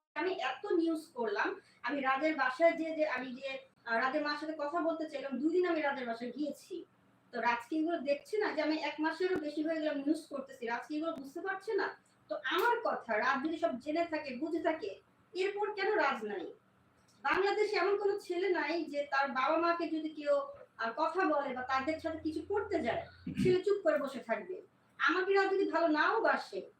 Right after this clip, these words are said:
যদি ধরেন ভালোবাসে না, সে ইচ্ছে করে পলায় আছে, তো ইচ্ছে করে পলায় থাকে যে আমি এত কিছু করতেছি, এরপর চুপ কেন আছে? আপনাদের বাঙালি যে জাতি আছেন,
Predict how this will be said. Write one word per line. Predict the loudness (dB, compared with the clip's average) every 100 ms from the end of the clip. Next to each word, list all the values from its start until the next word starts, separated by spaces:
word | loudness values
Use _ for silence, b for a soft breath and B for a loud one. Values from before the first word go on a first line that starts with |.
| _ _ -6
যদি | -4 0
ধরেন | 2 2 4
ভালোবাসে | 4 4 0 -4
না, | -6 -10 _ _ _ _
সে | 4 8 8 6
ইচ্ছে | 2 2
করে | 4 2
পলায় | 2 4 2
আছে, | 0 -6 -12 -14 -20 -8
তো | -4
ইচ্ছে | -4 2 2 4
করে | 4
পলায় | 8 8 6 2
থাকে | -2 -2
যে | 0
আমি | 0
এত | 0 2
কিছু | 2 2
করতেছি, | 0 0 -2 -4 -6 _
এরপর | -4 -2 0
চুপ | 0 2
কেন | 2 2
আছে? | 0 -6 -12 -16 _ _ _
আপনাদের | -6 -4 -2 0
বাঙালি | 0 0 2 0 0
যে | -2 -4
জাতি | -2 -2 0 0
আছেন, | 0 0 -2